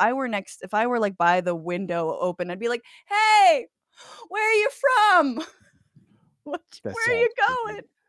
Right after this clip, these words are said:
Speaker 2: great.
Speaker 1: Um,
Speaker 2: I,
Speaker 1: Dave Anthony
Speaker 2: I, I have a thing that I do, by the way, when people
Speaker 1: Tell
Speaker 2: are
Speaker 1: me.
Speaker 2: nervous about flying is that I turn to 'em when we're getting close to landing and I go, "Man, we're getting low. I hope there's an airport up here."
Speaker 1: <laughs>
Speaker 2: And people get,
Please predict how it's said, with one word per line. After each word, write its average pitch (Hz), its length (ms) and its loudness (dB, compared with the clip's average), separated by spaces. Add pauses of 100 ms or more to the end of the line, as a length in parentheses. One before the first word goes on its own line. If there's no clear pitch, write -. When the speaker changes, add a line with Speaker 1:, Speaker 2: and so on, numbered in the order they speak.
(160)
Speaker 2:
great. 80 400 -12 (260)
Speaker 1:
Um, 480 260 -4 (640)
Speaker 2:
I, 165 180 4
Speaker 1:
Dave 359 200 2
Anthony 262 200 2
Speaker 2:
I, 247 280 2 (160)
I 156 120 2
have 208 140 2
a 165 60 -2
thing 151 220 -6
that 123 120 -2
I 101 80 0
do, 95 200 -8
by 90 180 -6
the 90 100 -10
way, 90 180 -8
when 82 140 -14
people 185 280 -8
Speaker 1:
Tell 175 40 -4
Speaker 2:
are - 20 -4
Speaker 1:
me. 139 140 -14
Speaker 2:
nervous - 180 -20
about 87 140 -14
flying 78 520 -8
is 76 160 -18
that 87 100 -12
I 85 80 -12
turn 101 300 -12
to 87 140 -12
'em 78 120 -14
when 78 120 -14
we're 80 100 -14
getting 76 260 -18
close 80 220 -16
to 78 80 -20
landing 82 360 -16
and 67 80 -20
I 65 100 -18
go, 62 180 -18 (440)
"Man, 78 160 -10
we're 80 100 -10
getting 95 200 -8
low. 76 240 -8
I 69 40 -8
hope 92 140 -12
there's 87 140 -16
an - 80 -18
airport 107 340 -16
up 113 140 -20
here." - 280 -8
Speaker 1:
<laughs> - 60 -16 (960)
Speaker 2:
And 107 180 -10
people 123 240 -8
get, 101 180 -10